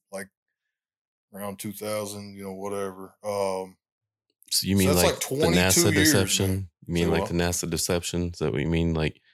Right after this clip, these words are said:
Speaker 1: Well, like, think about it. Okay, so as a critical thinker,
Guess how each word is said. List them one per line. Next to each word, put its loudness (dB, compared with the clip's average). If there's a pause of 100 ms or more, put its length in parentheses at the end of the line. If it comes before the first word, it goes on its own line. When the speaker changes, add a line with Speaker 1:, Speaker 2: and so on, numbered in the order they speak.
Speaker 1:
Well, 2
like, 0 (120)
think 4
about 4
it. -8
Okay, 2
so 2 (3750)
as 2
a 0
critical -2
thinker, -2